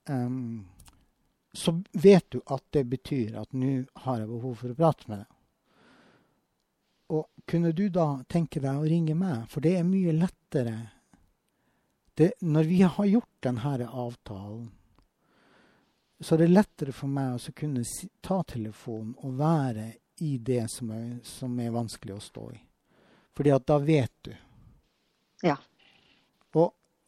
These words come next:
Speaker 1: da blir det lettere for meg også å sette, kanskje, kanskje sette ord på det som er vanskelig, eller bare det å få høre, «Hei, jeg f-, jeg skjønner du har det ikke helt bra.»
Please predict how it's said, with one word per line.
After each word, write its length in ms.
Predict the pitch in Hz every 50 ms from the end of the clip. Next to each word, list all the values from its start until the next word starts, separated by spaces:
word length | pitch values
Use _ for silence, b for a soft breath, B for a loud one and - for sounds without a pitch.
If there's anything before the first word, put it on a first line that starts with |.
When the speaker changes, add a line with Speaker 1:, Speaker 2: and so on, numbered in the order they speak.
| _ _ -
Speaker 1:
da 160 | 139 170 175 180
blir 260 | 165 175 196 220 220
det 160 | 170 165 156 147 139 -
lettere 580 | - 170 190 208 - - _ - - 120 110 101
for 120 | - 131
meg 260 | 131 127 135 131 117 113
også 220 | 117 - - - -
å 140 | - 156 131
sette, 320 | - - 170 - - - 135
kanskje, 440 | - - 160 160 - - 170 147 135 - - -
kanskje 400 | - 165 156 - 170 160 151 127
sette 340 | - - 147 - - 143
ord 380 | - 226 156 143 127 117 113 104
på 100 | - -
det 140 | 110 113 113 107
som 180 | - - 113
er 120 | 107 110 117
vanskelig, 480 | 120 117 113 - - - 113 110 107
eller 260 | 107 110 117 120 120 - _ B B B B B B B B B B B B -
bare 300 | 143 131 151 156 160 156
det 160 | 147 165 156
å 80 | 135 -
få 160 | - 147 139
høre, 320 | 147 151 156 151 139 131
«Hei, 480 | 127 123 180 254 247 151 127 107 104 117
jeg 320 | 120 113 131 - - 156
f-, 180 | 151 - - - - - - - _ _
jeg 380 | - - - - - - - -
skjønner 260 | - 180 170 170 165
du 120 | 147 156
har 180 | 147 151 160 165
det 80 | 151 151
ikke 160 | - - 139
helt 240 | 156 151 165 156 _
bra.» 200 | - 220 208 190